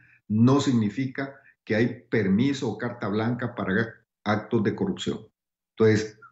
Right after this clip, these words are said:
si ahí no hay nada, tienen que aclararlo. Tienen que salir y dar aclaraciones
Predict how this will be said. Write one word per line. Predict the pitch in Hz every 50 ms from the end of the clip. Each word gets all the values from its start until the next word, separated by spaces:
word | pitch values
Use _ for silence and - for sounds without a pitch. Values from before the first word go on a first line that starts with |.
| _ _
si | - - - 101 95
ahí | 107 131 165 175
no | 165 160
hay | 151 147
nada, | 156 170 175 175 175 170 170 - - -
tienen | 143 131 139 147 151 147 151 147 131
que | -
aclararlo. | 127 - - 104 90 85 82 - - - - _ _ _ _ _ _ _ _ -
Tienen | 127 131 139 151 156 147 139
que | 143 131
salir | - 117 98 101 123 143 165 170 - - -
y | - 104 92
dar | 92 101 113 131 143 - - - -
aclaraciones | - 117 - 110 104 98 92 92 - - - - 123 131 143 156 156 160 160 156 - - _